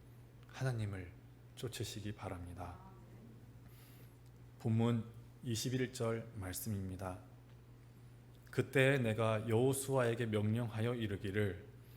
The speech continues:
너희의 하나님 여호와께서 이 두 왕에게 행하신 모든 일을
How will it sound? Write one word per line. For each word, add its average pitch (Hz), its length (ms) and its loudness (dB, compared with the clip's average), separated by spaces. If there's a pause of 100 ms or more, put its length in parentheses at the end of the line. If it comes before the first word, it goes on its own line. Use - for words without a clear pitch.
(340)
너희의 127 440 6
하나님 135 480 2
여호와께서 107 880 2 (300)
이 131 300 2
두 151 260 2
왕에게 110 420 2
행하신 120 640 -2
모든 135 360 4
일을 95 400 0